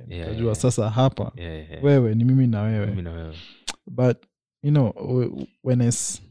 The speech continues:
Speaker 2: before I press send, I got called in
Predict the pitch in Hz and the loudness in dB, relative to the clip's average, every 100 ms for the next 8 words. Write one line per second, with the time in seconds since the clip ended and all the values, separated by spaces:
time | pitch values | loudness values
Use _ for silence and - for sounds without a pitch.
0 | _ _ _ _ - 123 143 131 120 120 | _ _ _ _ -12 -2 0 0 -2 -4
1 | - 113 110 110 - _ _ _ _ _ | -4 -4 -4 -6 -12 _ _ _ _ _
2 | _ _ _ _ _ _ - 117 110 117 | _ _ _ _ _ _ -10 -6 -4 -4
3 | - 107 110 110 | -6 -6 -6 -10